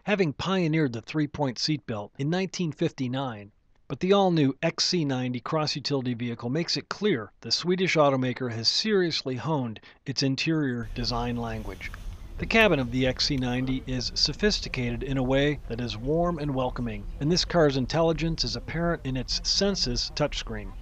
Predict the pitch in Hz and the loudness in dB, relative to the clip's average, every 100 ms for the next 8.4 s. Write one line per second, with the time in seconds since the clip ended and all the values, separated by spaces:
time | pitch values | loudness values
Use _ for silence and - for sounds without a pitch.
0 | - 175 190 185 180 165 - 190 165 175 | -4 -2 4 6 6 4 2 0 0 0
1 | - 151 147 156 147 143 135 120 127 131 | 0 2 2 0 0 0 0 0 0 0
2 | - 127 131 131 123 117 131 135 - 123 | 0 0 0 0 0 -2 0 -2 -2 -4
3 | - 127 135 123 113 - 143 139 143 143 | -2 0 0 -2 -4 -4 -4 -2 -2 0
4 | 139 131 127 135 - 123 123 117 120 113 | -2 -2 -4 -4 -2 -2 -2 -2 -2 -4
5 | 113 - 104 - - - - - 214 - | -4 -4 -4 -8 -8 -8 -8 -4 -2 0
6 | 143 123 135 143 143 - 151 123 107 - | 0 0 2 2 2 -2 0 0 -2 -4
7 | - - 143 139 131 - 139 131 120 113 | -4 -2 -2 -2 0 0 0 -2 -2 -4
8 | 123 101 107 | -4 -6 -6